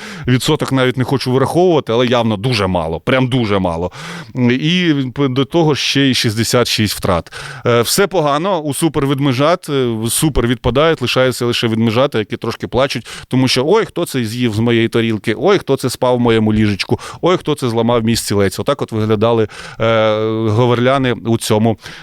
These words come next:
баблі. Київбаскет, п'ята команда наразі. Обіграли вони Галичину і Говерлу, і програли Рівному. І слід відзначити, в першу чергу, це просто обмеженість, максимальна обмеженість ресурсу команди Дмитра Забірченка, е, цього сезону. Е,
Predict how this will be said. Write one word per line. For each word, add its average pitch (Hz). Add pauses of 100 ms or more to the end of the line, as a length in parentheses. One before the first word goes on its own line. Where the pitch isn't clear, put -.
баблі. 113
Київбаскет, 196 (100)
п'ята 160
команда 190
наразі. 147
Обіграли 135
вони 127
Галичину 127
і 117
Говерлу, 127
і 123
програли 123 (360)
Рівному. 165
І 131
слід 175
відзначити, 156
в 131
першу 139
чергу, 139
це 135 (300)
просто 143
обмеженість, 127
максимальна 131
обмеженість 113
ресурсу 117
команди 110
Дмитра 110
Забірченка, 113 (300)
е, 123
цього 131
сезону. 156 (340)
Е, 127